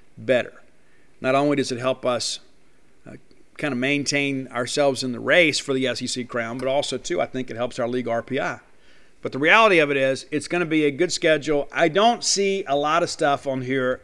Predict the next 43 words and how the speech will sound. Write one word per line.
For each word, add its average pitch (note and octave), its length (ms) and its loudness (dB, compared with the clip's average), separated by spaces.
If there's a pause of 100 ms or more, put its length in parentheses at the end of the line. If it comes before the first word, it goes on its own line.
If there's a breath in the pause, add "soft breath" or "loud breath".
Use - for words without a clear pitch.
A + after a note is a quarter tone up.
in C3+ 80 -6
the C3 80 -4
non-conference C3+ 720 -4
that C#3+ 180 0
really C#3 260 4
scares C3+ 460 0
me. G3+ 260 -4 (1600 soft breath)
You, C#3+ 200 0 (140)
we E3 160 4
should, E3 240 0
you E3+ 60 0
know, C#3 60 -2
Long E3+ 260 4
Beach E3+ 180 0
State, D#3+ 540 0 (760)
they're D#3+ 420 8
a D3+ 100 6
good C#3+ 260 0
program, C3 400 4 (160)
and C3 100 -4
they C#3 60 0
always C#3+ 340 4
have C3+ 240 2
been. A2 200 -8
We B2 80 -6
went C#3+ 180 0
out C#3 100 -4
there D3 120 0
and C3 60 -2
lost C#3 280 2
that C3 160 -2
series, C3+ 420 0
which B2 140 -12
is A2+ 100 -6
kind D#3+ 160 -4
of C3 100 -6
a B2+ 60 -2
coming D3+ 320 -6
out B2 160 -6
party C3 240 2
for B2 140 -6
Will A#2+ 160 0
Bednar B2 540 -2